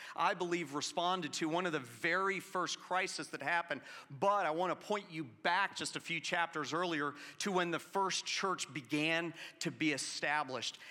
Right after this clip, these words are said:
And we read this passage a lot, and every time I read it, I gain something new from it. But I want you to see that the very first church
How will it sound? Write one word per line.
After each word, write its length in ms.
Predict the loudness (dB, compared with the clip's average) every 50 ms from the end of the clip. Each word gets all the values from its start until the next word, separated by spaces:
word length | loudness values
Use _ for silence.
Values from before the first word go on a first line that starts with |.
| -4
And 180 | -2 0 0 2
we 140 | 2 0 0
read 320 | 0 0 0 0 0 -2
this 160 | -2 -2 -2
passage 480 | -2 0 0 0 0 0 -2 -2 -2 0
a 60 | 0
lot, 300 | 2 4 4 4 4 2 0
and 100 | -2 -4 -2 -2
every 360 | 0 0 0 -2 -4 -6 -4
time 420 | -6 -4 -2 0 2 2 2 2
I 80 | 2 2
read 240 | 2 2 2 2 2
it, 100 | 2 2
I 100 | 0 0
gain 300 | 0 -2 -2 -2 -2 -2
something 380 | -2 -4 -4 -2 -2 -2 -2
new 160 | 0 -2 -2
from 240 | -2 0 0 0 0
it. 80 | -2 -4 -6 -10 -4 0
But 100 | 2 2
I 40 | 2
want 260 | 2 2 0 0 -2
you 60 | -2
to 100 | -2 -2
see 260 | -2 -2 -2 -2 -2 -2
that 180 | -2 -2 -2
the 60 | -4
very 400 | -6 -4 -2 0 2 2 2 2
first 400 | 0 -2 -2 -2 0 0 -2 -2
church 400 | -2 0 0 2 2 2 0 -4